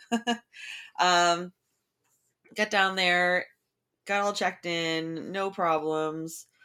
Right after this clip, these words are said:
Uh, and then it was just nice because, okay, we're back in Boston, and you see, like, the Prudential Center's changed up a little bit, and I got to have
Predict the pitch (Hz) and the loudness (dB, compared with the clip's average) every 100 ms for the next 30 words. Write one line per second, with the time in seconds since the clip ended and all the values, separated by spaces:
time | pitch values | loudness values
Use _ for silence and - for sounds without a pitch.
0 | - - _ _ _ _ - 170 170 170 | -20 -20 _ _ _ _ 2 4 8 6
1 | 170 170 - _ _ _ _ _ - 233 | 6 2 -2 _ _ _ _ _ -2 0
2 | 254 262 254 247 220 214 247 - 220 202 | 0 -2 -2 -4 -2 -2 -2 -6 -8 -6
3 | 185 175 226 220 196 202 202 196 208 208 | -6 -8 -8 -6 -4 -4 -4 -4 -4 -2
4 | 214 240 208 185 170 170 175 185 - 190 | -2 -2 -4 -4 -4 -4 -6 -8 -8 -4
5 | 196 190 190 208 247 262 233 226 196 202 | -2 -2 -2 -4 -4 -6 -6 -6 -4 -4
6 | 190 - 196 180 180 185 175 170 165 175 | -4 -6 -6 -6 -6 -6 -4 -2 -2 0
7 | 170 170 165 - 170 165 165 165 _ - | 0 0 -2 -2 -4 -4 -6 -12 _ -20
8 | - _ _ _ _ _ _ _ _ _ | -20 _ _ _ _ _ _ _ _ _
9 | _ 214 214 202 202 196 202 190 196 190 | _ -4 0 0 0 0 4 6 4 0